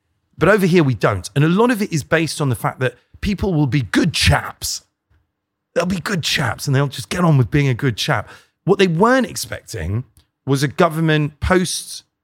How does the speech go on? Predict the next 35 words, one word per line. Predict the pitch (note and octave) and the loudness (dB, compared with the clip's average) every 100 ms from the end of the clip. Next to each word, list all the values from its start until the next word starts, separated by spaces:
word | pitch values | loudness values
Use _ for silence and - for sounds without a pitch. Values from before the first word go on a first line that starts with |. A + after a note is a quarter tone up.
| _ _ _ _ _ _ | _ _ _ _ _ _
uh, | A2 G2+ | -2 0
the | G#2+ | 0
referendum | G#2 - A#2+ A2 F2 F#2 - _ _ _ | -2 0 0 0 -2 -4 -10 _ _ _
that | C3 B2+ - | -8 -8 -8
tried | - F#3 F#3+ F3+ | -2 0 2 0
and | E3+ | -2
sought | - - F#3 F3+ - | -4 -2 -2 -2 -6
to | - C#3+ C3+ B2 G#2 _ _ _ _ - | -2 2 2 0 -4 _ _ _ _ -4
illegally | C3 C3+ D#3+ D3 D#3+ | 0 4 2 2 0
prorogue | C3+ - C3 B2 G2+ | 2 2 2 0 -2
Parliament, | G#2 G#2 F#2 G#2+ C#3+ - _ _ _ _ - | -2 -2 -2 -2 -4 -4 _ _ _ _ -4
which | C3 - | -4 0
basically | E3+ D#3+ - C#3 | 0 0 0 2
means | B2+ G#2+ | 2 2
shut | - F3 - - | 0 -2 -2 0
down | C#3+ C3+ | 0 2
Parliament | B2 C3+ G#2 - | 2 2 0 -4
for | |
five | - A#2 G#2+ | 0 0 0
weeks. | A2+ G2 - _ - | -4 -6 -14 _ 0
Let | D3 F3 | 2 4
us | F3 - | 2 0
get | - | -2
on | D#3 C3+ | 0 2
with | G2 | 0
it | G2 A#2 - _ _ - | 0 -2 -6 _ _ -2
with | B2+ | 0
very | A2+ D3+ C3+ | 2 2 4
little | C3 C3 | 2 4
oversight. | C3+ B2+ G2 - D#2 G2+ - _ _ _ | 4 4 0 -4 -6 -6 -8 _ _ _
That's | - | -6
basically | A2 G2+ - - | -4 -4 -6 -14
what | - | -12
it | |
means. | F#2+ E2+ E2 - | -10 -10 -10 -14